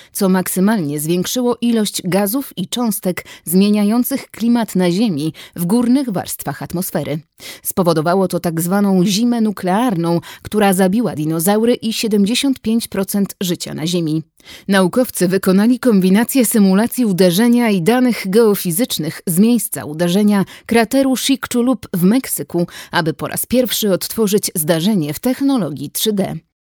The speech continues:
Potężne wombaty i krokodyle, kangury o wysokości trzech metrów oraz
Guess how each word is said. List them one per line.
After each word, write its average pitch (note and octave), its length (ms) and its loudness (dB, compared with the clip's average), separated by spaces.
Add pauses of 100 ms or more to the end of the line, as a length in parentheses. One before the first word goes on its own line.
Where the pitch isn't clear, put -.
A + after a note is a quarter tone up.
(300)
Potężne C#4+ 640 4
wombaty A#3+ 500 2
i A#3 140 0
krokodyle, G#3 800 0
kangury G3+ 560 2
o D3 40 -4
wysokości F3+ 640 -2
trzech - 280 0
metrów C#4 420 2
oraz G#3+ 280 0